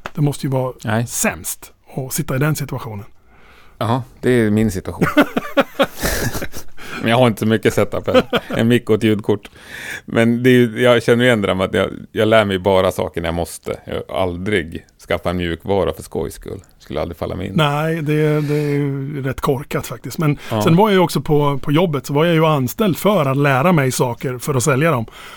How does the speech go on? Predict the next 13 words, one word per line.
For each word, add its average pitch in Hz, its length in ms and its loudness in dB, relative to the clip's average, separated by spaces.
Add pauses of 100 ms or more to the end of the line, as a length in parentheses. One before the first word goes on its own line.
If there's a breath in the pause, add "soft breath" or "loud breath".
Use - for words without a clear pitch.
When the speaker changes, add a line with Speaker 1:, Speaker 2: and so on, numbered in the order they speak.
(240 loud breath)
Speaker 1:
Och - 80 -2
där 175 120 4
kan 175 140 0
Speaker 2:
Ja, 160 40 6
Speaker 1:
jag 151 60 6
säga, 160 100 6
Speaker 2:
just 156 80 6
det. 160 40 6
Speaker 1:
motivationen 156 580 4
var 135 100 2
ju 127 40 4
sådär 151 400 2
ibland 113 280 -10